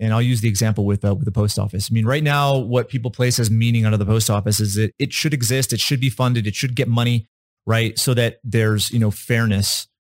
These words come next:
in elections. And if you remove the post office, right, you don't allow that to happen, then, you know, there's somehow not gonna be fairness, not gonna be justice.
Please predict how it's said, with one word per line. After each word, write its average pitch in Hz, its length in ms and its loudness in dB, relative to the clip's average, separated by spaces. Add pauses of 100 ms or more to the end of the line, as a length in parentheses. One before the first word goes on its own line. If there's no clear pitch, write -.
in 113 140 0
elections. 107 680 0 (420)
And 123 160 0
if 123 200 -2
you 123 320 2
remove 127 260 2
the 165 80 0
post 143 260 2
office, 139 540 0 (220)
right, 120 160 2
you 120 80 2
don't 131 160 2
allow 123 260 2
that 123 200 0
to 123 40 0
happen, 123 540 0 (260)
then, 117 480 0 (220)
you 120 80 -2
know, 110 120 2
there's 107 440 0
somehow 123 300 0
not 117 220 0
gonna 110 140 0
be 101 80 0
fairness, 101 460 -2
not 110 120 2
gonna 113 120 0
be 104 140 0
justice. 101 580 -2